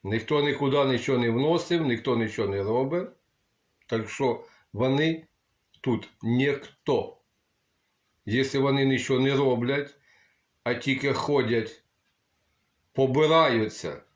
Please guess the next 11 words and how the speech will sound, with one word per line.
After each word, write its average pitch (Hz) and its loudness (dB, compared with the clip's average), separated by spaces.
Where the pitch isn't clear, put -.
професіональні 139 0
нищета 131 -2
з - -18
понтом. - -4
Значить, 127 -2
дивіться, 143 0
мусора, 117 0
ми 135 0
вам 135 2
делаємо 113 0
облаву. 120 2